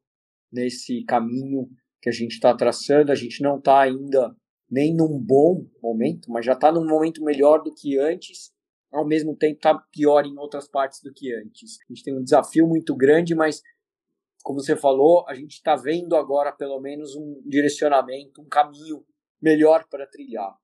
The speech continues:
Eu agradeço aqui em nome do podcast a sua participação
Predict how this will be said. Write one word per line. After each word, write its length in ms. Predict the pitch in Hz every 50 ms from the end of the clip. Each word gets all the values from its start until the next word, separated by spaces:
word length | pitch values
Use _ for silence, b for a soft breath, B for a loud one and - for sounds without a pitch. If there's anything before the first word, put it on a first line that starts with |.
| _ _ _ _ _
Eu 80 | 120
agradeço 600 | 135 139 147 139 120 120 139 143 147 143 - 139
aqui 160 | 131 - 135
em 80 | 135 131
nome 340 | 131 131 131 127 123 120 113
do 240 | 117 113 110 113 110
podcast 540 | - 127 117 - _ - 135 151 151 - -
a 20 |
sua 160 | - - 127
participação 800 | - - 120 - - - - 117 - - - 147 165 196 202 196